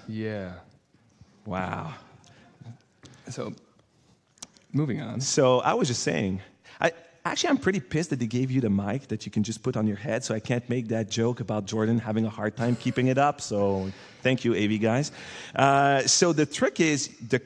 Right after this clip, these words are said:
Speaker 2: stick works, but the carrot can also work. So instead of just telling, like, a thousand people, y-, you lose local admin, which is not gonna work out really well. You wanna say, "Oh, here's your brand new laptop that's got, like, a thousand gigs of ram,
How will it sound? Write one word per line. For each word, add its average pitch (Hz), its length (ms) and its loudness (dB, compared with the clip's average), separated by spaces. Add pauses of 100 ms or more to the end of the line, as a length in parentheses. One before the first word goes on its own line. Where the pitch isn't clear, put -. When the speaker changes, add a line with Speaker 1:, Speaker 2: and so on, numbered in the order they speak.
Speaker 2:
stick - 400 -4
works, 117 380 0
but 110 180 -4
the 117 80 -2
carrot 175 520 -4
can 113 120 4
also 107 240 2
work. 95 320 -8 (400)
So - 160 0
instead 202 340 2
of 247 80 -2
just 143 300 0
telling, 147 340 4
like, 110 200 2
a 104 60 0
thousand 123 340 4
people, 170 480 -2 (340)
y-, - 200 -20
you 113 240 0
lose 131 340 2
local 110 240 2
admin, 139 440 2
which 107 340 0 (1040)
is 120 200 -4
not 107 220 2
gonna 104 160 2
work 95 260 -4
out 90 160 -8
really 98 160 -2
well. 107 400 0
You 110 120 -2
wanna 143 160 2
say, 110 280 -2 (240)
"Oh, 151 180 0
here's 143 260 -2
your 117 120 2
brand 117 300 2
new 127 100 4
laptop 135 500 2
that's 107 160 0
got, 110 220 -2
like, 104 160 -2
a 98 40 -4
thousand 120 280 0
gigs 107 240 0
of 98 120 -2
ram, 101 500 -6